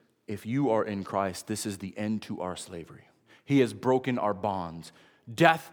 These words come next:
has no more sting. We are to be a rejoicing and joyful people because we are free in him. The light has come upon us. And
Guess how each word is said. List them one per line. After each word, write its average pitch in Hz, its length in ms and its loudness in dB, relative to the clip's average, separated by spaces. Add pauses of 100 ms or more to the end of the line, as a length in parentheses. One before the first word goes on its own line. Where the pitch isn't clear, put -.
(120)
has 147 400 4
no 127 240 4
more 113 360 4 (120)
sting. 92 640 0 (1900)
We 123 280 6
are 120 80 6
to 120 120 -6
be 117 200 -2
a 110 80 -4
rejoicing 107 880 0 (280)
and 107 200 -2
joyful 113 480 2
people 90 460 -6 (340)
because 107 320 -4
we 110 140 0
are 101 100 2
free 120 540 -2
in 101 160 -4
him. 87 340 -6 (200)
The 110 100 -2
light 110 320 2
has 113 180 -4
come 107 220 -2
upon 92 320 -4
us. - 420 -14 (720)
And 104 180 -2